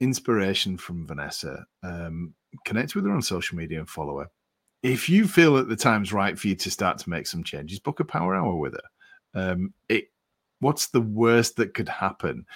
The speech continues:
That you make some changes in your life that impact your health, your relationships, your business.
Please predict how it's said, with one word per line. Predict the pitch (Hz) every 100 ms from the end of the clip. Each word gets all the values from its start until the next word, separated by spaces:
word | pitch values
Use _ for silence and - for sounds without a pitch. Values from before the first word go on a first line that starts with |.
| - - -
That | 120 107
you | 117
make | 117 135 175
some | - 180 170
changes | - 147 147 127 123
in | 123 120
your | 110
life | 95 85 69 57 - - _ -
that | 113 -
impact | 113 - 110 90 -
your | 98
health, | - 82 67 - - _ _ _ -
your | 104 104
relationships, | 107 101 98 - 82 - - - - - _ -
your | 98 90 -
business. | 123 117 - - - - -